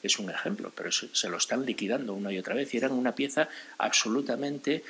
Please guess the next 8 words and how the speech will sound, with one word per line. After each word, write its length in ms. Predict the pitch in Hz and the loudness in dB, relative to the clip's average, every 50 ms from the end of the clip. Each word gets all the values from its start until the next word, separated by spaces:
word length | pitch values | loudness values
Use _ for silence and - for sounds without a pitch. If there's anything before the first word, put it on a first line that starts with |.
| - - - | -16 -6 0
indispensable 1040 | - 120 113 104 - 107 - - - 104 98 92 - - - 143 - 113 139 - - - | 4 4 4 6 6 8 6 6 6 4 -2 -2 0 2 4 2 2 2 -2 -4 -6 -6
en 120 | 104 104 | -4 0
la 80 | 101 - | 0 2
geografía 560 | - - 98 90 95 95 - - - 110 104 | 2 0 0 -4 -4 -6 -4 -2 -2 -2 -2
urbana 260 | 101 101 95 95 92 | -2 -4 -6 -6 -8
anterior. 420 | 85 82 - 90 131 - - - - - - - - - - | -8 -8 -8 -6 -6 -6 -6 -8 -10 -16 -20 -20 -20 -4 -2
Estaba 320 | - - - 110 104 104 | 0 0 2 0 0 0
normalmente 680 | 110 110 104 107 104 101 104 110 110 110 - 110 - | 0 0 0 0 -2 -2 0 -2 -2 -2 -2 -2 -4